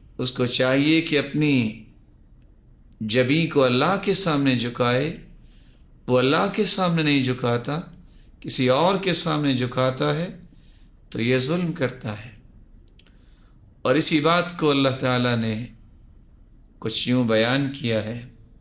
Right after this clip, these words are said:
"ان الشرک لظلم عظیم۔" شرک بہت بڑا ظلم ہے۔ اور دوسری جگہ فرمایا، "الا لعنت اللہ علی الظالمین۔"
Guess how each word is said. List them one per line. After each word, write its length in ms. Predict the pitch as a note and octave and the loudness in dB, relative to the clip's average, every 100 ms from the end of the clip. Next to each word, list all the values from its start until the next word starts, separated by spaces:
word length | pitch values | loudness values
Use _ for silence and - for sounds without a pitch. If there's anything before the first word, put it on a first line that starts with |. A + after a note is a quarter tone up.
| - - - - - - - - | -20 -20 -20 -20 -20 -20 -20 -6
"ان 300 | B2 A#2+ A2 A2 | -2 2 2 2
الشرک 580 | G#2+ - D3 C#3 C#3+ D#3+ F3 - - - _ - - - _ _ - | 0 0 0 -2 -2 -4 -4 -12 -20 -20 _ -20 -20 -20 _ _ -4
لظلم 800 | A2 A2 G#2+ C3+ C#3+ B2+ B2+ B2 | 2 2 2 2 2 2 2 2
عظیم۔" 680 | A2+ A#2+ A2+ D#3+ F#3 C#3 - - - - - - - - - - - - | 2 0 0 -4 -4 -8 -12 -20 -20 -20 -20 -20 -20 -20 -20 -20 -20 -12
شرک 680 | - - G3 A#3 - - - - - _ _ - - - - - - G#2+ | -6 0 0 0 -10 -20 -20 -20 -20 _ _ -20 -20 -20 -20 -20 -14 -4
بہت 460 | A2+ A#2 D#3+ E3+ - | -2 0 -2 -4 -2
بڑا 240 | B2 A2+ | -2 0
ظلم 380 | G#2+ A2 A2 - | -2 -6 -8 -14
ہے۔ 200 | - - - - - - - - - - - - - - _ - - - - | -20 -20 -20 -20 -20 -20 -20 -20 -20 -20 -20 -20 -20 -20 _ -20 -20 -12 0
اور 160 | A#2+ | 0
دوسری 320 | C#3 G3 - | 2 0 0
جگہ 240 | G3 E3+ E3 - | 0 2 0 0
فرمایا، 520 | C#3+ C#3 E3 F#3 F#3 - - - - - - - - - - - | 0 2 0 -2 -6 -14 -20 -20 -20 -20 -20 -20 -20 -20 -20 -4
"الا 640 | C3+ D3+ D3 C#3+ C3 B2 | -2 2 2 2 2 0
لعنت 600 | A#2 B2+ B2+ B2+ A#2+ A#2+ | 0 0 2 2 0 0
اللہ 600 | B2 A#2 A#2+ C3+ D3 C#3 | -2 0 2 2 4 2
علی 260 | B2+ A2+ A2 | 2 0 -2
الظالمین۔" 1300 | G#2+ A#2 A#2 G#2+ A2+ A#2+ A#2+ D#3 E3+ E3 A#2+ A#2+ | 0 0 0 -2 0 0 2 2 2 0 -2 -4